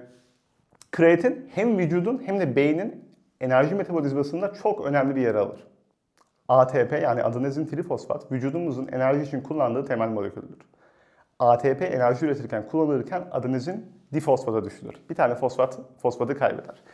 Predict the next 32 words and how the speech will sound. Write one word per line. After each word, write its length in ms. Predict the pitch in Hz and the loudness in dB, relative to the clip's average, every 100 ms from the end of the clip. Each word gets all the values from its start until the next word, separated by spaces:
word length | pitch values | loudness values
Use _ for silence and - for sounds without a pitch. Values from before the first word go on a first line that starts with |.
| - _ | -20 _
Kreatin 340 | - 165 165 185 | 0 2 2 -2
işte 220 | - - | -4 -2
tam 240 | 151 135 | 2 4
da 260 | 131 175 - - _ _ 123 | 4 2 -4 -18 _ _ -4
burada 240 | 107 101 | -2 -2
devreye 300 | 101 - - | -4 -10 -12
giriyor. 200 | - - - - _ _ _ _ - | -12 -14 -18 -20 _ _ _ _ -2
Kreatin 460 | 151 139 135 214 240 | 4 4 4 -4 -6
vücuttaki 400 | 123 127 143 196 | -6 -6 -6 -8
fosfokreatin 760 | - 135 123 135 147 131 131 135 | -8 -8 -6 -4 0 2 0 -4
seviyesini 500 | 151 123 113 117 110 | -2 -2 -2 -2 2
artıraraktan 720 | 120 175 147 110 - 160 - - | 2 2 0 0 0 -2 -2 0
A 200 | 120 117 | 2 4
D 140 | 127 | 0
P'nin 220 | 160 170 | -2 -4
tekrardan 400 | 190 202 151 123 | -4 -2 2 2
A 180 | 123 120 | 4 4
T 160 | 123 139 | 2 -2
P'ye 220 | 147 123 | -2 -2
dönüşülmesinde 680 | 123 127 127 113 131 165 170 | -2 -4 -6 -6 -6 -6 -8
çok 280 | - 165 127 | -6 -4 -2
önemli 320 | 120 117 127 | -2 -2 -2
bir 60 | |
rol 140 | 110 101 | -2 -2
oynar. 320 | 98 - - _ _ _ _ _ - | -6 -10 -20 _ _ _ _ _ -2
Yani 260 | 147 143 143 | 0 0 -2
kreatini 480 | 139 170 190 220 | 2 2 2 -2
bir 160 | 170 - | -4 0
power 380 | - 165 170 135 | 6 6 6 2
bank 200 | 139 139 | -2 0
olarak 260 | 123 120 | 0 0
düşünebilirsiniz. 720 | 127 - 117 113 104 - - | -2 -6 -4 -4 -6 -12 -20